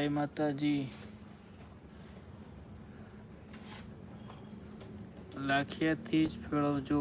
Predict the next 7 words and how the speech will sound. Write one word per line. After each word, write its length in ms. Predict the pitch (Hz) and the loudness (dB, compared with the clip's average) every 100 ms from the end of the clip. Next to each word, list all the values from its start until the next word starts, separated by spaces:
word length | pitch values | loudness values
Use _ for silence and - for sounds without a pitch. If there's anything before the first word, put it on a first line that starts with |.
| 127 | 6
હા, 320 | 123 143 135 123 - - - - | 8 8 8 6 0 -6 -6 4
ભલે 200 | 147 151 | 6 6
છ 220 | - 147 | 4 4
મહિના 260 | 147 143 135 | 6 4 4
ભાઈ 220 | 135 135 | 4 4
વાટ 180 | 135 131 | 2 2
જોવી 200 | 139 135 | 2 2